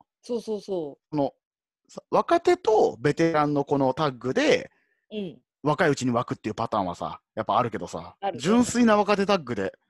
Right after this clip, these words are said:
Speaker 1: うん。
Speaker 2: ねえ。いやー。
Speaker 1: いやー、でも。
Speaker 2: <laughs>
Speaker 1: でも確かにシュッとしてる、このタッグ。
Speaker 2: あー、確かにね。
Speaker 1: うん。いや、
Speaker 2: まあ、
Speaker 1: どっちもタップあって、
Speaker 2: そして
Speaker 1: まあ、若いし、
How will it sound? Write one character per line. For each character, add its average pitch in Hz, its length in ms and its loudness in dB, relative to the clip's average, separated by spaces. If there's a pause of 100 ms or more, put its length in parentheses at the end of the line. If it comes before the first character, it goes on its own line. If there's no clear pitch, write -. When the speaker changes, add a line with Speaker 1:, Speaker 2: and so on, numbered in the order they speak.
(320)
Speaker 1:
う 170 60 -18
ん。 165 300 -12 (300)
Speaker 2:
ね 90 400 -10 (1000)
え。 - 20 -18
い 90 40 -12
や 92 100 -6
ー。 85 420 -10 (760)
Speaker 1:
い 202 40 -10
や 202 80 -6
ー、 196 300 -8
で - 80 -4
も。 120 60 0 (720)
Speaker 2:
<laughs> 170 600 -16 (1400)
Speaker 1:
で 190 80 -8
も 185 100 -8
確 349 220 0
か 233 60 0
に 196 80 -4
シ - 360 -4
ュ 240 40 0
ッ - 60 -8
と 339 140 2
し 339 80 -4
て 320 100 2
る、 - 80 -2
こ 247 100 0
の 208 100 2
タ 214 120 -2
ッ 196 140 -6
グ。 - 140 -12 (600)
Speaker 2:
あ 127 240 6
ー、 381 40 4
確 160 200 2
か 107 100 -2
に 95 80 -4
ね。 185 160 -2 (560)
Speaker 1:
う 208 80 -2
ん。 - 20 0
い 202 120 -2
や、 180 80 0
Speaker 2:
ま 170 220 -6
あ、 226 40 -2
Speaker 1:
ど 247 140 4
っ - 40 -4
ち - 100 0
も 320 60 4
タ - 80 0
ッ - 40 0
プ 339 380 -2
あ 262 60 4
っ 254 100 -4 (140)
て、 180 320 0
Speaker 2:
そ - 40 -8
し - 0 -
て - 20 -
Speaker 1:
ま 180 100 -4
あ、 160 60 0
若 190 380 0
い 190 160 0
し、 156 640 -12